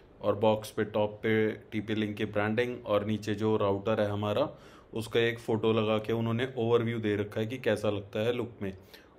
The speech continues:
और बॉक्स के बारे में अगर मैं आपको और डिटेल में बताऊं तो इसके ऊपर लिखा हुआ है वर्ल्ड नंबर वन provider of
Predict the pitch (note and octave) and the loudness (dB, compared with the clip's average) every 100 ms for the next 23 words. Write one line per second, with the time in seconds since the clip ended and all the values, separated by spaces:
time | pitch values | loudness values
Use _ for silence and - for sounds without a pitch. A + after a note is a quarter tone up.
0 | - G#2+ A2+ A2+ - B2+ A#2+ A#2 A#2+ A#2+ | -2 2 4 2 0 0 6 6 6 0
1 | A2+ A#2+ A#2 A2+ - A#2+ A2+ A#2+ B2 A#2+ | 0 0 0 -2 -4 0 4 4 2 -2
2 | A#2+ B2 A#2+ A#2 A#2+ A#2 A#2 A2 G#2+ A#2+ | -2 0 0 0 -2 -4 -2 -2 0 -2
3 | A2 A2 A2 G#2+ - A2 A2+ A2 A2 A2+ | -2 -2 -2 -4 0 2 4 4 4 2
4 | A2+ A2 G#2+ A#2 A#2+ A2 G#2 G#2+ A2+ A2+ | 2 0 2 0 0 0 2 2 4 4
5 | B2+ | 4